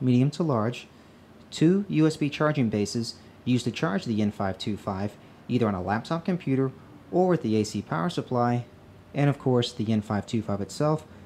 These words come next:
which is made of genuine anodized aluminum, which means it's lightweight and it has a range of up to ten meters. Now with the closer look at the N five two five, we can see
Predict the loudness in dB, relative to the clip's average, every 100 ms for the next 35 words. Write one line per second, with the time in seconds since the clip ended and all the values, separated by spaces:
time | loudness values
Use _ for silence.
0 | -8 -4 -2 2 2 2 0 2 4 4
1 | 0 -4 -20 -8 -2 0 0 0 0 0
2 | 0 2 2 0 -4 -16 -8 -4 0 0
3 | 0 0 0 0 0 0 -2 -16 -10 0
4 | 2 4 2 2 2 2 2 -2 -6 -4
5 | -4 -4 -2 -4 -8 -12 -14 -20 -20 -20
6 | -20 -6 2 4 4 2 2 2 2 0
7 | 0 0 0 0 0 -2 -2 -2 -2 0
8 | -2 0 -2 -2 -2 0 0